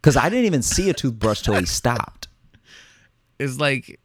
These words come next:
Speaker 2: it's like in gym class when they'd make you do, like, a walk run exercise. You know, you walk for a little bit, run for a little bit. This is, this is a brush run. <laughs> You
Speaker 1: Yeah.
Speaker 2: brush for a little bit.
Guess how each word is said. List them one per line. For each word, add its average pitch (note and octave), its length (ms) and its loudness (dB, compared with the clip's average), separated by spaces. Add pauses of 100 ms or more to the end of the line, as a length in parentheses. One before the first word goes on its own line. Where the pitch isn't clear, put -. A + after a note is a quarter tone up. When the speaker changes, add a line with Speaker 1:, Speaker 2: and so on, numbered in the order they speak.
Speaker 2:
it's B2 320 -8
like D#3+ 140 0
in C#3+ 100 0
gym C3 240 -2
class G2 340 -4
when G#2+ 120 -6
they'd G2+ 160 -6
make G2+ 200 -6
you A2 60 -2
do, G2+ 140 -4
like, F#2+ 160 -4
a G2 40 -4
walk F#2+ 360 -4
run A2 280 -4
exercise. A2+ 640 -6
You A2+ 80 -6
know, G#2+ 40 -6
you G2 80 -8
walk F#2 200 -10
for - 100 -10
a - 20 -4
little F#2 80 -6
bit, F#2+ 120 -8
run F#2 180 -8
for G#2 80 -10
a - 20 -8
little F#2 80 -8
bit. F#2 100 -12
This A2+ 180 -4
is, G2+ 200 -6
this A2+ 340 -4
is C#3 60 -2
a A2 40 -2
brush G2 360 -4
run. G2 300 -10
<laughs> - 20 -14
You G#2+ 140 0
Speaker 1:
Yeah. E2 100 0
Speaker 2:
brush D2+ 180 -6
for C3+ 80 -12
a C#3+ 60 -4
little C3 240 -8
bit. A#2 300 -4